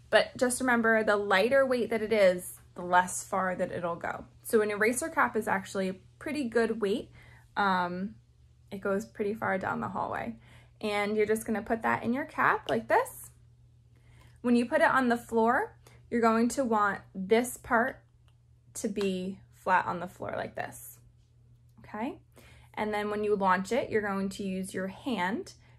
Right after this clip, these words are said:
and you're going to push down. Let's see if I can do this. There we go. You're going to push down on this side really hard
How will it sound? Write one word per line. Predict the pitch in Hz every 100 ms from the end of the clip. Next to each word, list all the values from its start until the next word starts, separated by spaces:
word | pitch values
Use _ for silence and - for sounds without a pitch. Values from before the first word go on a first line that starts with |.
| _
and | 202 208
you're | 202
going | 202 202 208
to | - 196
push | - - 381 415 -
down. | 330 311 320 339 370 -
Let's | 233 -
see | 214
if | 220
I | 196
can | 196 185
do | 202
this. | - 208 190 - - - _ _ _ _ - _ _ _ _ _ _
There | 185
we | -
go. | -
You're | 226 202
going | 208 196
to | 196
push | - 330 320
down | 294 277
on | 269
this | 247 262
side | 262 226
really | 220 208 254 311 320 330
hard | 349 277 262 302